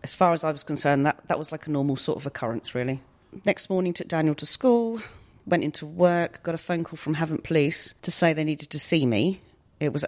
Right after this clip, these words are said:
urgent. Would I like to bring someone along with me who I can rely on? They wouldn't tell me anything over the phone at all. So I go up to Havant Police Station, they sit me down and then, then tell me the story, only at a very low level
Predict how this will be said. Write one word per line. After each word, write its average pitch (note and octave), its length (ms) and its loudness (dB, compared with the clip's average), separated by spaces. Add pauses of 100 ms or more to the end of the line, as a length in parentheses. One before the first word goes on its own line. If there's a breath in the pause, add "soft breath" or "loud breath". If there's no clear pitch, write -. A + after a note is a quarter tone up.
urgent. D3 680 0 (160)
Would E3+ 180 0
I E3+ 60 6
like D#3 160 0
to - 40 -14
bring D3+ 180 0
someone D3+ 300 2
along C#3+ 200 2
with D3 140 0
me C#3 200 2
who C3+ 400 2 (120)
I D3+ 60 -2
can C3 460 -2
rely B2+ 340 2
on? D#3+ 220 2 (340)
They C#3+ 80 -6
wouldn't C#3+ 200 2
tell C#3+ 120 -2
me C#3+ 80 4
anything D3 260 2
over C3+ 200 0
the C3+ 60 -4
phone C3+ 260 2
at - 180 -4
all. B2+ 300 0 (320 loud breath)
So - 180 4
I F3+ 60 4
go G3+ 100 2
up F#3 140 2
to F3 80 -8
Havant E3 220 -6
Police E3 260 0
Station, C#3 340 0
they D#3 80 -6
sit - 240 -8
me D3+ 80 -4
down D3+ 300 -2
and D#3 100 0
then, E3 140 -2
then F3 160 -2
tell E3+ 160 -6
me E3 100 -6
the D#3+ 80 -16
story, C#3+ 640 -4
only F3 300 -2
at - 120 -12
a - 60 -20
very D#3+ 220 0
low D#3 180 -4
level D3+ 440 -4